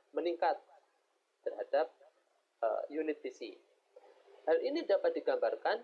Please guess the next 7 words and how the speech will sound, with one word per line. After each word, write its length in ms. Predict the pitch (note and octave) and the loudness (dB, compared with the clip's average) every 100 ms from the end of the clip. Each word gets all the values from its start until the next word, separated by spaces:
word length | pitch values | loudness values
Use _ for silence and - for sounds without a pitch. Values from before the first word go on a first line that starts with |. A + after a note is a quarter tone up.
| - - | -8 -8
dengan 240 | C#3+ C3 B2+ | -4 -4 0
grafik 400 | C#3 C3 - - - _ _ _ _ | 0 0 0 -6 -6 _ _ _ _
garis 300 | - D#3+ C3+ - | 2 2 2 -4
tunggal 480 | B2+ G#2+ F#2+ - - - - | -6 -2 0 -2 -4 -12 -6
seperti 320 | - C#3+ C#3 | -4 -2 -4
ini. 120 | C3+ - - - - _ - - _ _ _ _ | -6 -12 -20 -20 -20 _ -20 -20 _ _ _ _
Ya. 120 | - | -10